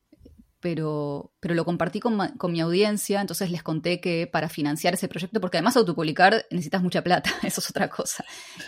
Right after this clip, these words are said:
Necesitas, es, es terri-, o sea, está buenísimo, pero es terrible a la misma vez.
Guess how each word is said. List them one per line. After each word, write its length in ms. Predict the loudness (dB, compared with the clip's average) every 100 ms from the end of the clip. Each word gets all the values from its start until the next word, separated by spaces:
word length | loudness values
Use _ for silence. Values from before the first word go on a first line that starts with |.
| -4
Necesitas, 640 | -2 4 4 4 2 0 -4 0
es, 240 | 0 0
es 220 | -2 0 2
terri-, 340 | 0 0 -8 _
o 80 | -2
sea, 100 | 2
está 160 | 4 8
buenísimo, 420 | 10 8 8 4
pero 120 | 2
es 60 | 2
terrible 340 | 2 2 2
a 40 | 2
la 100 | 2
misma 240 | 2 0
vez. 200 | -2 -6